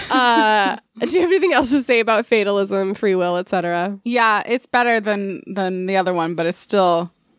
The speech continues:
Speaker 1: But
Speaker 2: freaks me out.
Speaker 1: Oh, <laughs> I see, I see, I see.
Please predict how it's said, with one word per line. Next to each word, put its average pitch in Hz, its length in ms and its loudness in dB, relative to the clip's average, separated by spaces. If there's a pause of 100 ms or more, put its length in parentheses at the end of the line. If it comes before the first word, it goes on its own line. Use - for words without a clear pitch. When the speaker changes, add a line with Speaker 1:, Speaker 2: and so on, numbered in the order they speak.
Speaker 1:
But 190 240 0 (500)
Speaker 2:
freaks - 320 -14
me 175 120 -4
out. 170 240 -8 (300)
Speaker 1:
Oh, 190 280 2 (440)
<laughs> 320 420 0
I 247 160 2
see, 208 220 -2
I 247 60 4
see, - 240 -6
I - 60 -4
see. - 400 -10